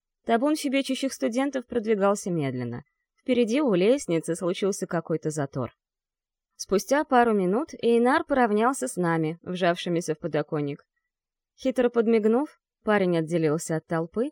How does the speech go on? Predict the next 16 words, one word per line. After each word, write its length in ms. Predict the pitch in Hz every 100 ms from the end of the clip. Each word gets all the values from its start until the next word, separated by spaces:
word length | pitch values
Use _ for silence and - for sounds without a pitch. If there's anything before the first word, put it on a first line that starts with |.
| _ _
схватил 460 | - - 233 269 320
меня 260 | 220 160
за 160 | 147 147
локоть 460 | 151 247 247 240 - _
и 140 | - 254
дёрнул 360 | 302 339 254 240
на 100 | 214
себя, 440 | - 185 185 254
впутывая 640 | - - 262 269 233 233 214
в 20 |
это 260 | 196 185 175
жуткое 460 | 170 - - 156
месиво 540 | 147 214 302 277 233 220
из 100 | 190
гогочущих 800 | 160 139 160 - 170 - -
людей. 420 | 151 135 127 107